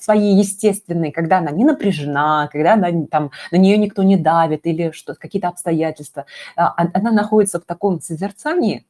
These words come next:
а, ещё пятьдесят седьмые ворота, я сейчас вам тоже расскажу, то она таком находится, а, в созерцании, в естестве своём,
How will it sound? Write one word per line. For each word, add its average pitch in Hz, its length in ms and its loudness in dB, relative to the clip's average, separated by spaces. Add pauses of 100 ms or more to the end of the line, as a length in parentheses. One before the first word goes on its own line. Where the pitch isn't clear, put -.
а, 165 280 -8
ещё 180 180 -6
пятьдесят - 340 -4
седьмые 175 420 0
ворота, 151 340 -2
я 147 100 -4
сейчас - 360 -12
вам 143 140 -6
тоже 143 220 -12
расскажу, 240 520 -2 (840)
то 190 60 4
она 196 140 4
таком 208 300 2
находится, 190 520 0 (300)
а, 175 380 4 (100)
в - 140 -6
созерцании, 214 540 0
в 165 40 -2
естестве 214 680 -4
своём, 180 380 0